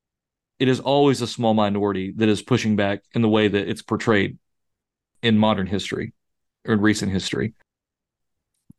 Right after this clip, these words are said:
And, and, and truly, America today is, is still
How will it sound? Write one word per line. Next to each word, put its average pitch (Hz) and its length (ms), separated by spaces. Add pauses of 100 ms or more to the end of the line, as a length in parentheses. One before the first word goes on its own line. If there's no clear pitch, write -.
(120)
And, 139 220
and, 139 300
and 131 260
truly, 165 380
America 117 420
today 107 600 (400)
is, 113 220
is 117 220
still 113 600